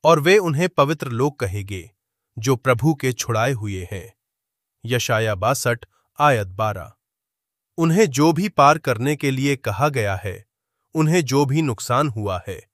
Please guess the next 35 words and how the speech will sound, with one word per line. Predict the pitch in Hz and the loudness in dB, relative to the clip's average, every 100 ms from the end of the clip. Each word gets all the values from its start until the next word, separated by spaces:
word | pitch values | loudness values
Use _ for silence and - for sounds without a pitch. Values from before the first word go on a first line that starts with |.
| _ _ _ - | _ _ _ -10
जो | 120 180 | 4 4
भी | 170 208 | 6 0
उत्पीड़न | 180 135 - 147 185 156 | -2 -6 -2 2 2 0
हुआ | 117 107 95 | -2 -4 -4
है, | 92 - _ _ _ _ _ | -10 -14 _ _ _ _ _
यहाँ | 135 147 190 | 0 2 2
तक | 190 170 | 0 -4
कि | - 196 | -4 -2
उनके | 151 139 170 | -2 -2 -2
अस्थायी | 175 127 135 127 - 143 151 | -2 0 0 0 -2 0 0
जीवन | 113 117 135 | -2 -4 -4
के | 131 131 | -4 -4
नुकसान | 107 - 120 143 | -4 -4 -2 -2
के | 151 131 | -2 -2
लिए | 117 117 135 135 _ _ - | -2 -2 -4 -4 _ _ -4
ईश्वर | 156 143 185 180 | -2 0 0 0
के | 165 | -2
बच्चों | 117 107 - 156 | -4 -6 -2 -4
को | 139 120 123 _ _ - | -2 -4 -4 _ _ -2
पुनः | 165 165 | 2 2
सम्मानित | 175 139 117 110 123 156 | 0 -2 0 0 -2 -4
किया | - 123 143 | -6 -2 -2
गया | 135 101 90 101 | -2 -4 -6 -8
है, | 82 - _ _ _ _ _ 123 | -12 -18 _ _ _ _ _ 0
वे | 160 | 2
उसका | 151 - 139 | 2 0 -2
चेहरा | 123 110 113 139 | -2 -4 -4 -4
देखेंगे | 117 95 - 101 95 78 _ _ _ _ _ | -4 -8 -10 -12 -12 -14 _ _ _ _ _
और | 135 127 | -2 0
उसका | 113 - 104 | -2 -4 -4
नाम | 117 123 113 - _ | -2 -2 -4 -10 _
उनके | - 143 135 113 | -4 -4 -2 -2
माथे | 98 98 - 156 | -2 -6 -4 -4
में | 113 | -4
होगा। | 82 95 92 69 | -8 -10 -12 -14